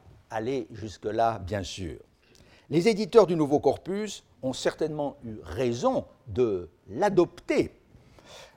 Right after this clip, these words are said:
dans l'économie du fascicule cinq, qui, on l'avait constaté, s'arrête avec l'année cent soixante-huit sept.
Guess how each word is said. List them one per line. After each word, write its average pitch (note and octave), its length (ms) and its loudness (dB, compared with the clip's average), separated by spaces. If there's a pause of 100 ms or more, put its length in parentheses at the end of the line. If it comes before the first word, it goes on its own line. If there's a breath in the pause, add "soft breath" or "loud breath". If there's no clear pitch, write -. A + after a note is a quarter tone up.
dans D3+ 200 6
l'économie D3+ 800 4 (140)
du A2+ 100 -10
fascicule G#2+ 640 -10 (160)
cinq, - 640 0 (460)
qui, F3 260 2 (160)
on G#2 80 -4
l'avait G#2 180 2
constaté, D3+ 760 0 (160)
s'arrête - 680 0 (320)
avec A#2 460 -4 (100)
l'année G#2 380 -2
cent G#2+ 240 -8
soixante-huit G2+ 840 -10
sept. - 460 -8